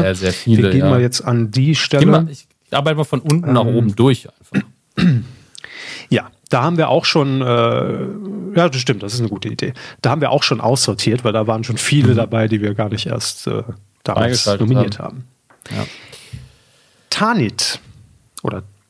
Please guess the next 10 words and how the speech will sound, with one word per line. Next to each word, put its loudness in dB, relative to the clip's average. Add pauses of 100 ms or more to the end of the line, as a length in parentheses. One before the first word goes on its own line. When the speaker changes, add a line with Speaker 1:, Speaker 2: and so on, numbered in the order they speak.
Speaker 2:
Tanith. -2 (320)
Haben -4
wir -6
das 0
geklärt, -6
wie, -2
wie 0
er 0
ausgesprochen -4
wird? -6